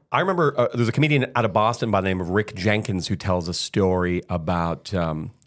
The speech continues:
telling a joke that, uh, uh, a lady in the front row was offended by,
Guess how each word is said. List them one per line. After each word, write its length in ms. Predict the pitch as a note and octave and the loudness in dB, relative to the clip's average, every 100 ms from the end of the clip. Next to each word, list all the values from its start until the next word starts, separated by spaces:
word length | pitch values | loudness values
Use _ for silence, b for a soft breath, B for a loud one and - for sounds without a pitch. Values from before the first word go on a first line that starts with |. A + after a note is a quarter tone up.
| - | -16
telling 280 | - A2+ A2 | -2 0 0
a 40 | G2 | -2
joke 440 | D#2+ G2 F#2+ - - | 0 2 2 -4 -6
that, 360 | F#2+ E2 - | -4 -4 -6
uh, 240 | F2 E2 D#2+ _ | -8 -8 -10 _
uh, 220 | D#2+ D2 - - _ - D#2+ D#2+ - | -16 -16 -18 -20 _ 2 2 -2 -10
a 60 | |
lady 280 | F#2+ F#2+ F#2 | -10 -8 -6
in 80 | F2+ | -6
the 40 | F2+ | -6
front 260 | - F2+ | -4 -4
row 460 | - F2 F2 F2 E2+ | -4 -2 0 -2 -4
was 340 | - F2 E2+ E2 | -6 -6 -6 -8
offended 500 | F2+ F2 E2 E2+ D#2 | -10 -8 -6 -8 -8
by, 520 | E2+ D#2+ D#2+ G2+ G2+ | -8 -8 -8 -12 -14